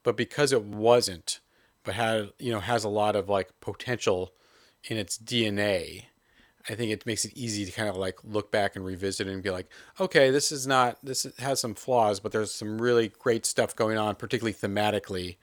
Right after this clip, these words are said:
you know, for, for the time and predicting things that might come to pass."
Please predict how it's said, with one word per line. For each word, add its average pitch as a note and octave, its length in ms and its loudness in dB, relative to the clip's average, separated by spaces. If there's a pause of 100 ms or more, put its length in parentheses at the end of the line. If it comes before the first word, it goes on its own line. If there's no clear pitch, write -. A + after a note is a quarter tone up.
(340)
you A2 160 2
know, F#2 320 0 (640)
for, G#2+ 460 0
for - 140 -6
the G2+ 100 -4
time G#2+ 360 2
and F2+ 120 -4
predicting G2+ 580 -4 (720)
things A2+ 240 -4
that G2+ 100 -4
might G2 420 -4
come G#2 200 -10
to F2+ 80 -8
pass." E2+ 560 -4